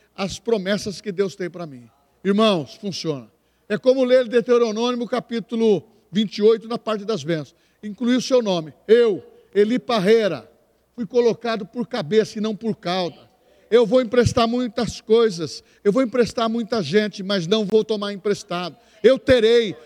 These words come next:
eu pagarei, eu vencerei." Irmãos, isso funciona,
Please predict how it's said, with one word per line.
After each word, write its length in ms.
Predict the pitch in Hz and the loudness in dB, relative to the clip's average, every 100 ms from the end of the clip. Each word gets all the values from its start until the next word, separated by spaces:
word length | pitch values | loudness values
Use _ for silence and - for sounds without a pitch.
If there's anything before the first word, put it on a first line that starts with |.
| _ | _
eu 160 | 226 254 | 4 4
pagarei, 760 | 269 254 254 226 226 240 202 - - | 2 2 4 4 4 4 0 -2 4
eu 140 | 262 | 4
vencerei." 640 | 247 277 233 269 233 233 226 - - | 4 2 2 4 4 4 2 -6 0
Irmãos, 560 | 262 240 254 277 269 240 | 0 2 0 0 2 0
isso 240 | 233 240 | -2 -4
funciona, 880 | 254 277 - 214 233 277 285 196 | -4 -2 0 2 4 4 0 -4